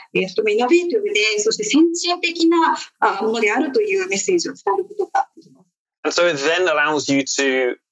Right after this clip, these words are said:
Speaker 2: move more quickly and identify that good talent. If you're making an offer, while the candidate is still in the early stages for another company,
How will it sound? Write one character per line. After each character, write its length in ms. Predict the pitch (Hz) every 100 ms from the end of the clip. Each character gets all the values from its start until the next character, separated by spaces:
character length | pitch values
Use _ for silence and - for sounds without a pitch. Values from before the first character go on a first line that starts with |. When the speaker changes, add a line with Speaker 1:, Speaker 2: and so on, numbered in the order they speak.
| 131
Speaker 2:
move 260 | 156 180
more 160 | 147 147 -
quickly 500 | 170 165 170 240 294
and 120 | 147
identify 720 | 143 131 135 151 - - 123 120
that 200 | 117 -
good 160 | 127 -
talent. 520 | 123 123 104 101 - _ _ _ _ - - _
If 160 | 151 -
you're 200 | 175 170
making 300 | 160 160 147
an 120 | 139
offer, 440 | 139 - 175 220 - _ _ _ _ -
while 180 | 139
the 80 | 139
candidate 520 | - 147 147 131 143
is 220 | 139 131 -
still 420 | - 147 139 131
in 140 | 139
the 160 | 131 131 147
early 340 | 143 156 143
stages 500 | - 135 131 127 -
for 160 | - 123
another 300 | 123 120 -
company, 680 | 156 214 160 123 104 107